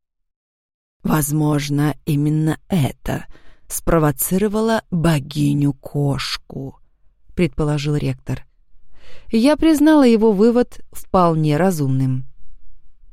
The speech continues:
Еще и ценность для этих гордецов рысей, чуть ли не с восторгом произнес Рапцельс. Эвелина, обещайте, что непременно заглянете ко мне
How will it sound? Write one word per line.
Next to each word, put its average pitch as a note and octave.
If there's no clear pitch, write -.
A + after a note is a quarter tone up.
Еще D#3+
и C#3
ценность C#3+
для G#3
этих G3+
гордецов F#3
рысей, -
чуть -
ли F3
не E3+
с -
восторгом D#3+
произнес D3
Рапцельс. C3+
Эвелина, E3+
обещайте, D3
что C#3+
непременно D3
заглянете D#3
ко B2+
мне C3